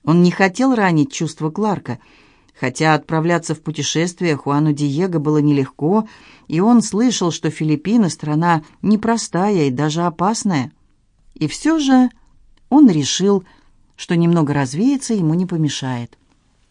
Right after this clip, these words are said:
Он и оглянуться не успел, как тур по Филиппинам стал реальностью. Его миссия в Манилу предполагала дополнительные поездки и разного рода приключения.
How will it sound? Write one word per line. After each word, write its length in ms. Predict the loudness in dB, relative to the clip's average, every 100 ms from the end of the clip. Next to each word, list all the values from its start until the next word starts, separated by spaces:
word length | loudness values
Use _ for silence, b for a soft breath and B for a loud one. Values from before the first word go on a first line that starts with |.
| _ _ _ _ _ _ _
Он 160 | 2 4
и 20 |
оглянуться 580 | 4 4 6 6 4 0
не 120 | 2
успел, 420 | 0 0 -2 -2 B B B
как 220 | -2 -2
тур 280 | -2 0 0
по 140 | 0
Филиппинам 560 | -2 -2 0 4 6 6
стал 300 | 4 -2 0
реальностью. 720 | 0 2 2 0 -2 -12 -12 _ _ _ _
Его 220 | -6 2 6
миссия 380 | 6 6 0
в 60 | 4
Манилу 580 | 4 6 6 6 4 0 B B B
предполагала 640 | -4 -2 0 2 4 2 2
дополнительные 760 | 2 2 4 4 4 0 0
поездки 640 | -2 -2 0 -2 -4 -6 -6 B B
и 120 | -2
разного 460 | 0 0 2 2 2
рода 220 | 0 0
приключения. 840 | -2 -4 -2 -2 -2 -2 -2 -6